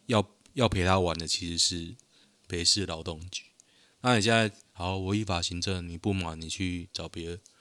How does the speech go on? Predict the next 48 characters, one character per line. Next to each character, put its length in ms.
你 100
就 120
是 300
不 100
想 180
揽 200
事 300
而 140
已 180
啦。 200
这 120
种 140
人 120
我 60
最 120
瞧 160
不 100
起， 440
你 100
自 140
己 80
不 120
搞， 360
硬 180
逼 220
别 180
人 100
要 140
搞， 120
无 260
聊， 280
浪 200
费 300
社 300
会 180
资 240
源。 160
哎， 160
我 80
今 160
天 120
讲 340
应 80
该 120
蛮 180
久 240
的 80
啊， 240